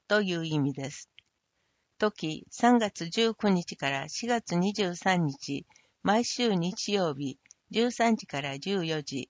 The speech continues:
六回シリーズ。ところ、花園町バス停すぐ、大和高田けぐり折りに会。内容、簡単な文章で、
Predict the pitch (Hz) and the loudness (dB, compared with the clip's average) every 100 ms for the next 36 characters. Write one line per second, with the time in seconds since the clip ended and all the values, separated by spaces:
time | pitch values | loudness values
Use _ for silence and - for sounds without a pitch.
0 | - 175 202 - 226 233 - 196 180 151 | -4 -2 -2 0 0 0 -2 -2 -2 -6
1 | 135 139 - _ _ _ _ _ _ _ | -6 -8 -10 _ _ _ _ _ _ _
2 | _ _ - 202 233 196 175 - _ _ | _ _ -4 0 2 4 2 0 _ _
3 | _ _ - 220 240 240 226 214 208 165 | _ _ 0 4 6 4 4 4 2 2
4 | 147 160 156 196 _ 208 208 - 156 147 | 2 2 -4 -6 _ 0 0 -2 -6 -6
5 | 135 _ _ - 208 226 226 214 208 139 | -8 _ _ 0 2 2 0 -4 -4 -4
6 | 147 131 - 196 208 233 220 - 185 180 | -4 -6 -6 -4 0 0 -2 -2 -2 0
7 | 175 165 - 127 123 - _ _ _ _ | -2 -2 -4 -6 -6 -14 _ _ _ _
8 | _ _ _ - 208 220 196 165 151 - | _ _ _ 0 2 4 2 0 -2 -8
9 | _ - 226 240 247 220 156 160 190 208 | _ 2 2 4 4 4 2 0 0 0
10 | 160 151 139 135 151 | 2 0 0 -6 -6